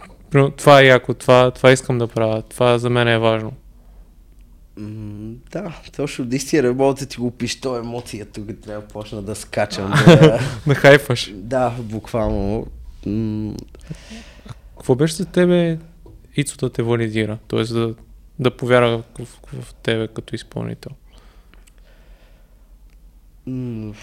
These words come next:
Speaker 2: виж сега, за мен е, м, нещо огромно. Ицо,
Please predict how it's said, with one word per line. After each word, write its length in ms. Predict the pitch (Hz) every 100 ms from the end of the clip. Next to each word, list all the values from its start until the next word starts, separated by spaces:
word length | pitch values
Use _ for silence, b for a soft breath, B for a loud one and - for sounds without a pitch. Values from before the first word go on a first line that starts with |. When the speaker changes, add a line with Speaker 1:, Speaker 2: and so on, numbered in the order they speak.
| B B B
Speaker 2:
виж 220 | 101 107
сега, 360 | - - - 98
за 140 | 98
мен 220 | 95 101
е, 400 | 104 110 110 117 113 - - - - -
м, 180 | 113 110 - - - _ - - -
нещо 440 | 107 110 90 - 104
огромно. 580 | 98 107 98 87 82 98 b b b b - - - - - - - - - -
Ицо, 680 | 107 - - 90 92 95